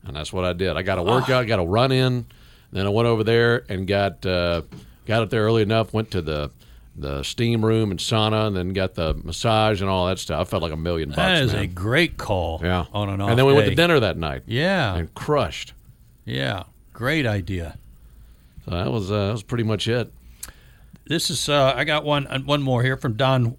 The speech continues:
Speaker 2: Whitmire in Waynesville, North Carolina. When an umpire goes to the mound to break up a conference between the pitcher and the pitching coach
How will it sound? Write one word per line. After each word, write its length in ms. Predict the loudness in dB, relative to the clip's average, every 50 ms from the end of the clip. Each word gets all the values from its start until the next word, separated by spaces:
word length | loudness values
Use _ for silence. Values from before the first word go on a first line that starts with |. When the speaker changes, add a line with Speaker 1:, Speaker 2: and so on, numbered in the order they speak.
| -2
Speaker 2:
Whitmire 640 | -2 -2 -2 0 0 2 2 4 4 4 4 2 0
in 220 | 0 -2 -2 0 0
Waynesville, 720 | 0 0 0 0 -2 -2 -2 0 0 0 0 0 -2 -6 -6
North 260 | -4 -2 -2 -2 -4
Carolina. 600 | -4 -2 -2 0 0 0 2 2 2 2 0 -2 -4 -8 -16 -20 -20 -10
When 140 | -6 -4 -2
an 100 | 0 0
umpire 340 | 0 0 2 2 2 2 2
goes 300 | 2 0 0 0 -2 -2
to 80 | -4
the 100 | -4 -2
mound 240 | -2 -2 -2 -2 -2
to 40 | -2
break 300 | -2 0 0 0 0 0
up 180 | 0 -2 -2
a 40 | -4
conference 440 | -6 -6 -4 -4 -2 -4 -4 -6 -6
between 360 | -8 -8 -6 -6 -4 -4 -4
the 80 | -4 -4
pitcher 380 | -4 -6 -6 -6 -6 -6 -6
and 100 | -6 -6
the 60 | -6 -6
pitching 380 | -6 -6 -6 -6 -6 -8 -6
coach 480 | -4 -2 -2 -2 -2 -4 -8 -14 -18